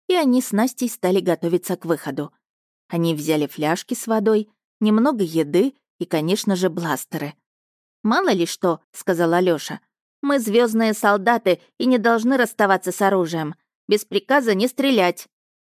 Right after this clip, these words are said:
«Без тебя знаю», — пропыхтела Настя. Она никак не могла так повесить кобуру, чтобы было удобно, а главное, красиво.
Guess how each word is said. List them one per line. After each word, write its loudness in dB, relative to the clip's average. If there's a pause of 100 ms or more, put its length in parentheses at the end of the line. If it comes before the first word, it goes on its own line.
(400)
«Без -4
тебя 2
знаю», — 0 (220)
пропыхтела 0
Настя. -2 (320)
Она 2
никак 0
не 2
могла 2
так -4
повесить -2
кобуру, 0
чтобы -2
было 2
удобно, 2 (180)
а -4
главное, 2
красиво. -4